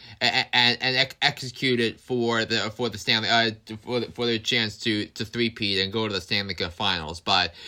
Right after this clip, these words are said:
it, it, but, but you, you could real-, this is really a flip of the coin series because, uh, um, among all the, uh, the, the, the playoff series that, that I've picked, this is, this one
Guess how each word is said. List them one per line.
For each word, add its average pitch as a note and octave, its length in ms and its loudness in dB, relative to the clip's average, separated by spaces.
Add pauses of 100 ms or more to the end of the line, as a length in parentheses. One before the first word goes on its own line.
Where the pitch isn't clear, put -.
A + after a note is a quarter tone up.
(140)
it, F#3+ 200 6
it, D#3 160 2
but, F3+ 260 4
but D#3+ 160 6
you, D#3 360 0
you A#3+ 160 2
could A3+ 240 2
real-, A#3 240 6
this A#3 220 2
is F#3 140 -2
really G3+ 260 6
a D3+ 80 4
flip F#3+ 300 -2
of E3+ 80 -4
the D3 80 0
coin E3 300 0
series C3 440 2
because, B2+ 640 2 (480)
uh, D#3+ 200 6
um, D#3 200 2
among F#3 320 4
all F#3+ 440 6
the, E3+ 240 2
uh, D#3 180 0
the, D3+ 240 -4
the, D3 280 0
the C#3+ 120 -4
playoff D3+ 460 0
series B2+ 560 0
that, B2 260 -4
that C3 140 2
I've A#2 260 4
picked, C3+ 340 0
this F#3 280 4
is, E3 220 2
this F#3+ 280 2
one E3 240 0